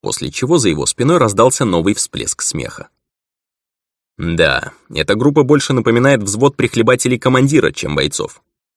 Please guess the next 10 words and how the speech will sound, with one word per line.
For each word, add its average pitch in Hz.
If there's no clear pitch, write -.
Интересно, -
как 180
Андрей 143
додумался 117
такого 95
придурка 139
пропихнуть -
на 123
командную 110
должность? -